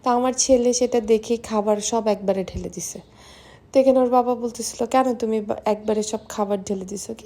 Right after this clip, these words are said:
শুনে কার কথা? সে তো একত্রে এত মাছ দেখেই অবাক এবং মানে ফার্স্টে খুশি হওয়ার পরিপ্রেক্ষিতে ও মনে হয় অবাক হয়ে গেছে যে এত মাছ একসাথে কি, কি করে এখানে আর কি। ও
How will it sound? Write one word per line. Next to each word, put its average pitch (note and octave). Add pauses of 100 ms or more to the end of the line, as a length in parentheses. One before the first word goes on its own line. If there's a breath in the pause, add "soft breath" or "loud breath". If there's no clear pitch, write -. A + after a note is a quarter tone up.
শুনে A3
কার G3+
কথা? F#3+
সে A3+
তো A#3
একত্রে A3+
এত A3+
মাছ G#3
দেখেই G#3
অবাক G3
এবং F3+ (600 loud breath)
মানে A#3
ফার্স্টে B3 (100)
খুশি C4
হওয়ার D4 (100)
পরিপ্রেক্ষিতে C#4+
ও C4+
মনে A#3+
হয় B3+
অবাক A#3+
হয়ে G3+
গেছে G3
যে G3+
এত B3
মাছ A3+ (600 loud breath)
একসাথে A3+
কি, B3 (180)
কি D#4
করে A3
এখানে F3
আর E3+ (120)
কি। F#3 (540 loud breath)
ও C#4